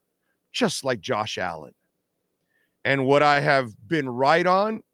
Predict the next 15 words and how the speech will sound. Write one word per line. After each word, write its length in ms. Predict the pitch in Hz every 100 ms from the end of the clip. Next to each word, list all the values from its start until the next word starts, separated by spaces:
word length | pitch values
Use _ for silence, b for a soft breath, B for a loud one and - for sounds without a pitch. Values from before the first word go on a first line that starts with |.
| -
and 180 | 143 139
I 240 | 135 135 - _ -
continue 540 | 131 113 - 160 147
to 100 | 131
be 140 | 123
right 320 | 123 120 107 107
on. 280 | 95 80 - b b
I 100 | 107
thought 280 | - 151 190
Josh 300 | 160 151 -
Allen 280 | 143 139 127
proved 220 | 143 120
me 60 |
wrong, 460 | 117 117 113 113 113
but 160 | 107